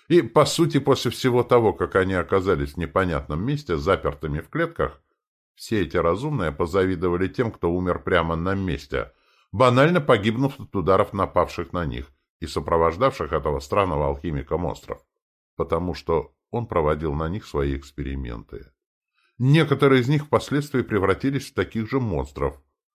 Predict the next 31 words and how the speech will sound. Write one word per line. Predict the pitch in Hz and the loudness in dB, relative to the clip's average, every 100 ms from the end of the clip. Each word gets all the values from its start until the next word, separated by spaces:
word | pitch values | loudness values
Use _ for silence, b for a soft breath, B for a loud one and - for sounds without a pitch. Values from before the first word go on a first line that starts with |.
| _ _ _ - | _ _ _ 0
Другие | 131 147 139 170 160 | 4 6 6 6 6
же, | 165 | 4
после | 147 135 135 | 2 2 4
того, | 135 123 123 | 6 6 4
как | 120 123 | 2 2
он | 117 | 2
выбил | 113 107 104 104 | 2 4 4 2
из | 98 | 2
них | 104 - | -4 -4
всю | 110 | -2
необходимую | 104 90 - 92 92 87 82 | 0 2 2 2 2 0 -2
информацию, | 87 80 78 73 - 104 | 0 0 0 -4 0 -2
что | 107 110 | 0 -2
могла | 110 107 113 | 0 2 2
бы | 113 120 | 4 2
ему | 123 117 | 0 -2
пригодиться, | 127 131 131 147 147 - 160 147 _ _ _ _ _ - | 0 2 2 0 -4 -2 -2 -2 _ _ _ _ _ -4
также | 143 127 113 | -2 -2 -2
стали | 110 110 104 | 2 2 2
подопытными | 98 95 127 143 147 143 127 | 2 2 0 -2 -6 -4 -2
для | 101 - | -2 0
проверки | 98 95 117 143 135 | 2 2 2 0 -4
экспериментальных | - - 87 80 78 73 92 101 73 - | -4 -4 -2 -2 -4 -2 0 0 -6 -6
пилюль, | 69 64 62 64 57 _ _ _ _ _ | -6 -4 -4 -6 -8 _ _ _ _ _
а | - | -6
потом | - - 165 147 | -2 -2 -4 -4
и | |
потенциальной | - 73 80 73 90 73 73 | -6 -6 -8 -2 0 0 -2
добычей | 80 90 151 147 78 | -2 -2 -4 -6 -4
для | 78 78 | -2 -2
монстров, | 82 95 170 175 | -4 -4 -2 -2